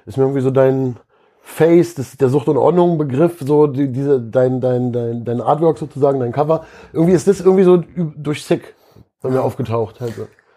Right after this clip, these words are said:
Speaker 2: Ähm, ja, also kann man ja auch ganz kurz erzählen, so, äh,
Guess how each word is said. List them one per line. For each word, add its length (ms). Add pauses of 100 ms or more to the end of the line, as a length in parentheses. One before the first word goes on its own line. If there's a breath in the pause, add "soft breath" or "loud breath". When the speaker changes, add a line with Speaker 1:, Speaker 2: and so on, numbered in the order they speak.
Speaker 2:
Ähm, 460 (640)
ja, 240 (180)
also 240
kann 160
man 80
ja 80
auch 80
ganz 180
kurz 160
erzählen, 460
so, 280 (360 soft breath)
äh, 480